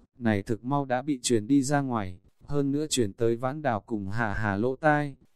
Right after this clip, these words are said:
Hà Hà lúc này liền cùng cái chảo nóng thượng lồng hấp dường như, vội vàng đi vào Vãn Đào chỗ ở,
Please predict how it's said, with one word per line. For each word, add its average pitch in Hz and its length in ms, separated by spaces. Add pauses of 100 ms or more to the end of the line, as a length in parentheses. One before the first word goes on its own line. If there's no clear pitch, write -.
(280)
Hà 113 240
Hà 101 240
lúc 160 200
này 117 240
liền 104 240
cùng 101 260
cái 113 220
chảo 101 240
nóng 107 280
thượng 120 260
lồng 104 200
hấp 143 200
dường 123 320
như, 143 320 (340)
vội 117 220
vàng 101 300
đi 143 180
vào 110 220
Vãn 127 260
Đào 117 200
chỗ 139 200
ở, 110 260